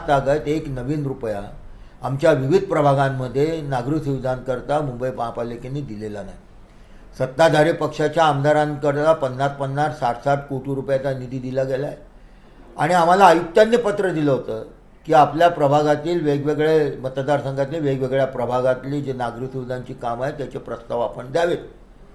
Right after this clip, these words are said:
आणि त्यात एक मेक मारून ठेवलेले की या प्रस्तावात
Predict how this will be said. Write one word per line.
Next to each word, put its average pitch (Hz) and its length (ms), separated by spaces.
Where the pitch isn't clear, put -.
आणि 139 160
त्यात 156 120
एक 151 220
मेक 175 260
मारून 165 300
ठेवलेले 135 480
की - 320
या 135 80
प्रस्तावात 147 640